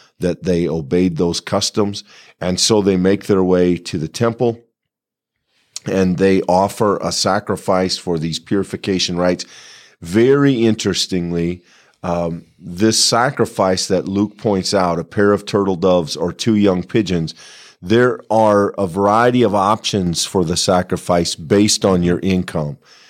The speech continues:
And Mary and Joseph, this, this sacrifice that is listed would be at the bottom, essentially a provision for those who didn't have much, maybe even who were considered poor.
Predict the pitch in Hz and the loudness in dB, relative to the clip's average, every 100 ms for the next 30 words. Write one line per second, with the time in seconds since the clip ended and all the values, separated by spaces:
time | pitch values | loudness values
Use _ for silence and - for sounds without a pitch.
0 | _ _ - 101 101 98 92 87 _ - | _ _ -4 0 2 2 -2 -8 _ -16
1 | 110 98 104 120 139 139 123 98 101 104 | -6 0 4 4 4 4 2 2 2 2
2 | 107 98 80 - 90 110 117 - - _ | 0 -2 -2 -4 0 0 0 -4 -12 _
3 | _ _ _ _ - 85 110 - - 131 | _ _ _ _ -10 -2 0 0 0 2
4 | 151 120 - 101 95 - 95 87 80 117 | 0 -4 -2 0 0 0 -2 -2 -4 -2
5 | 147 - 92 82 _ - - _ 107 104 | 0 0 -4 -4 _ -20 -20 _ 2 2
6 | 82 117 120 107 - - 82 95 107 101 | 4 4 4 2 -2 -6 0 0 2 0
7 | 78 95 107 76 71 - 120 120 - 107 | 4 4 4 0 -2 0 2 2 2 2
8 | 95 - 98 82 98 101 92 - 92 85 | 2 2 0 2 2 2 -2 0 0 4
9 | 90 87 - - - - _ - 113 101 | 4 2 -2 -12 -20 -20 _ -2 2 2
10 | 76 110 104 92 90 95 90 98 90 90 | 4 2 2 0 2 2 2 2 2 2
11 | 76 - 92 90 95 98 92 95 85 87 | 2 -2 -2 2 2 2 2 0 2 0
12 | 80 95 92 87 - 92 82 - 90 82 | -2 -2 0 0 0 -4 -2 0 0 0
13 | 73 - - 110 87 76 64 | -4 -12 -4 -2 0 -2 -4